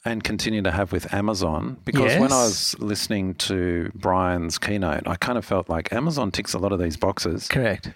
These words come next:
Speaker 1: And actually in the keynote, he talks about how they do actually talk with pe-, people like Amazon and Atlassian and things like that to get that kind of feedback about what's, uh, a better model for selling. But I had this great experience with Amazon. So I,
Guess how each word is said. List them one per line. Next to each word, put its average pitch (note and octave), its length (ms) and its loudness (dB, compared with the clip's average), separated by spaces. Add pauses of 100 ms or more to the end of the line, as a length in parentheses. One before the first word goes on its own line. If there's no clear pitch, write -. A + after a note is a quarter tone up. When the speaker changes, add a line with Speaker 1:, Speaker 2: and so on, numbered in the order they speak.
Speaker 1:
And C#3+ 160 0
actually C3 220 0
in C3+ 60 0
the A#2+ 80 -2
keynote, A2+ 340 0
he G2+ 80 0
talks A2 240 -2
about G2+ 200 2
how A#2 200 0
they A2 160 0
do G#2+ 400 2
actually G2 400 0 (160)
talk A#2+ 240 0
with A2+ 180 -2
pe-, - 120 -4 (180)
people - 240 -2
like F2 180 0
Amazon G2+ 560 0
and E2+ 100 0
Atlassian G#2 880 0
and E2 160 -2
things F#2+ 240 -6
like F2 140 -2
that - 220 -2
to A#2 100 -4
get G2+ 320 -4
that F#2 200 -2 (240)
kind F#2 260 -2
of E2 280 -6
feedback F#2+ 380 -2
about F2 240 -2
what's, - 380 -2 (720)
uh, F#2+ 160 0
a G#2 80 0
better G2 340 0
model F#2 400 0
for - 160 -6
selling. G2+ 400 -2 (500)
But C3 120 0
I D3+ 100 6
had G3+ 140 2
this C#3 140 0
great G#2+ 220 2
experience G2+ 540 -2
with F2 240 0
Amazon. F#2+ 540 -2
So C3+ 180 2
I, C#3 140 4